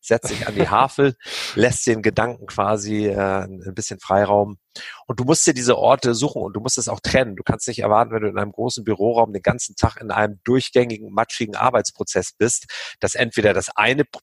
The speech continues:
Speaker 1: passiert, nämlich Inspiration, oder das andere, nämlich Inkubation. Du musst sagen, okay, jetzt bin ich mal fokussiert, äh, in der Analyse eines Problems, jetzt gucke ich mir alles an, recherchiere und dann baff, Rechner zu.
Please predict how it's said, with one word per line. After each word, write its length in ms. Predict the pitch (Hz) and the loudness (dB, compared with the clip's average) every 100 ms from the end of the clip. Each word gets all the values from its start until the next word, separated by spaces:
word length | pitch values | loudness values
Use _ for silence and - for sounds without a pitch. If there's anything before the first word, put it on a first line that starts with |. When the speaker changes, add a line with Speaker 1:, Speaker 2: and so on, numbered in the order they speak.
| _ | _
Speaker 1:
passiert, 460 | - 131 - 139 - - - - | -4 -2 0 0 0 -8 -20 -10
nämlich 260 | 107 95 - | -8 -8 -8
Inspiration, 600 | 117 - 131 123 123 117 | -6 -2 0 0 -2 -2
oder 220 | 110 95 | 0 2
das 220 | 95 - - | 2 0 -2
andere, 460 | 107 139 147 147 - | -2 0 2 2 2
nämlich 340 | 107 95 - | -2 -4 -10
Inkubation. 800 | - - 113 95 - 107 101 143 - - - - | -14 -12 -2 0 0 0 0 0 -6 -12 -12 -10
Du 80 | 110 | -4
musst 180 | 113 - | 0 2
sagen, 220 | 113 107 | 2 2
okay, 240 | 113 131 | 0 2
jetzt 240 | 101 98 - | 2 2 -2
bin 100 | 110 | -4
ich 80 | |
mal 140 | 110 104 | -2 -2
fokussiert, 800 | - 135 127 - - 123 123 - - - - _ | -2 -6 -4 -4 2 2 2 0 -10 -14 -20 _
äh, 120 | 117 | 0
in 160 | - 104 | 0 0
der 100 | 101 | 0
Analyse 440 | 98 98 127 143 | 0 0 0 0
eines 260 | 131 131 - | 0 -2 -4
Problems, 420 | 135 123 127 127 | -2 2 2 0
jetzt 120 | 104 | -6
gucke 200 | - - | -6 -8
ich 80 | 113 | -4
mir 100 | 101 | -2
alles 240 | 104 101 | 0 0
an, 220 | - 117 131 | -2 -2 0
recherchiere 680 | 107 104 92 - 135 139 | -2 -4 -6 -4 2 2
und 160 | 107 - | 2 2
dann 260 | - 117 | 2 0
baff, 320 | - 117 - - | -2 0 0 -2
Rechner 300 | 123 104 - | 0 0 2
zu. 420 | - 180 160 | 2 4 4